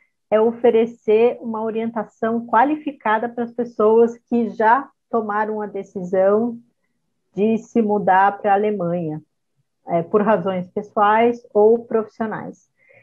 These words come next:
Então, a gente fica à disposição. Vocês têm, podem nos procurar através de, a gente oferece aconselhamentos online,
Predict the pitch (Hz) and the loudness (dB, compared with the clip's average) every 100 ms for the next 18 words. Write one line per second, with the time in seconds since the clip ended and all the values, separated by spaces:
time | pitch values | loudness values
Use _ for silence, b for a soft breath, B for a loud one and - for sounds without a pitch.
0 | b - 247 240 269 311 294 302 285 285 | b -4 -2 2 2 2 0 -4 -4 0
1 | 285 269 - 277 254 - 247 202 180 - | 0 0 0 0 0 0 2 2 -2 -2
2 | 196 220 220 226 226 220 220 196 - _ | 0 2 0 0 -2 0 -2 -6 -12 _
3 | _ _ _ - 220 220 220 214 214 - | _ _ _ 4 6 6 4 2 -4 -6
4 | 208 - 175 180 208 233 - _ _ _ | -6 -2 0 2 2 -2 -6 _ _ _
5 | _ 190 190 196 180 190 190 190 175 - | _ -4 0 -2 0 0 2 -2 -8 -12
6 | 190 185 175 185 202 208 208 208 220 196 | -10 -8 -4 -2 -2 -4 -4 -4 0 2
7 | 202 202 190 190 180 202 185 180 214 269 | 2 0 -8 -10 -6 -4 -2 -2 -2 -2
8 | - 254 240 _ _ - 202 185 170 180 | -4 -8 -8 _ _ -8 -4 -2 -2 -2
9 | 214 233 233 | -2 -6 -8